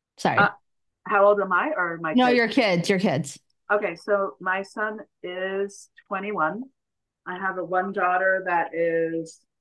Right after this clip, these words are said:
Speaker 2: twenty, almost twenty-four, and one that's almost twenty-eight.
Speaker 1: Oh my gosh, okay. We, I have three kids too.
Speaker 2: Oh my God, are you, like, my stunt double or what?
Speaker 1: <laughs> I think so. Mine are a little bit, a little bit younger. I have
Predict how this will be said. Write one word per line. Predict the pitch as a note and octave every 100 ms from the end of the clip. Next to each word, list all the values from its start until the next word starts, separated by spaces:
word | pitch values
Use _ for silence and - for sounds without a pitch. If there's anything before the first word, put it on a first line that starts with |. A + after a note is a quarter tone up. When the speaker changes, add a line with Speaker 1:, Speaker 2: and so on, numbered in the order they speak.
| _ _ -
Speaker 2:
twenty, | E3+ F3 F3 E3+
almost | - E3+ D#3+ -
twenty-four, | F#3+ F3 F3 D3+ D#3 D#3+
and | E3
one | D#3+
that's | D#3+ D#3
almost | - D#3 D#3 -
twenty-eight. | D3 D3 - C3+ - _ _ _ _ -
Speaker 1:
Oh | A#3+
my | A#3
gosh, | A3+ F#3
okay. | - G#3 E3 E3+ _
We, | - B3
I | B3
have | C4+
three | B3 A3+
kids | A3 F#3
too. | - F#3+ E3+ - _ _ _ _ _ _ _ _ -
Speaker 2:
Oh | G#3
my | E3 F3
God, | D#3+ G3 D#3+ D3
are | D3+ E3
you, | F3 F#3
like, | F#3+
my | F3+ E3+
stunt | - E3+ -
double | A#3 B3+
or | A3 E3
what? | D#3 -
Speaker 1:
<laughs> |
I | E4
think | - C#4+ - D4 E4 -
so. | D4+ C#4 A3 A#3+ - A#3 A3+ C#4 C#4 - - C#4+
Mine | C#4
are | D#4+ D#4
a |
little | C4+ C4 C#4
bit, | C4+
a | A3
little | A3 A3
bit | G3+ F#3+
younger. | F3+ F3
I | F3 F3+
have | F#3